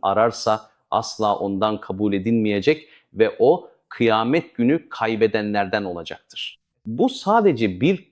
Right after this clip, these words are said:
dudak beyanı değildir. Ne yazık ki birçok kişi bunu anlamını bilmeden söyler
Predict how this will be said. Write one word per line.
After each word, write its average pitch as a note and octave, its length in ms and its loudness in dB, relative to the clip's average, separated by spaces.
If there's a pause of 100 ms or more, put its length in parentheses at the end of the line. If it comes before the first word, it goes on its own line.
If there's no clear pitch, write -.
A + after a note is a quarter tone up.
dudak A#2+ 520 -2
beyanı F2 480 0
değildir. B2+ 540 -2 (300)
Ne C3 80 0
yazık B2 320 0
ki F#2 160 -6
birçok - 360 -4
kişi - 460 -6 (200)
bunu B2+ 340 0
anlamını G2 580 -2
bilmeden G2 460 -2
söyler G2+ 580 0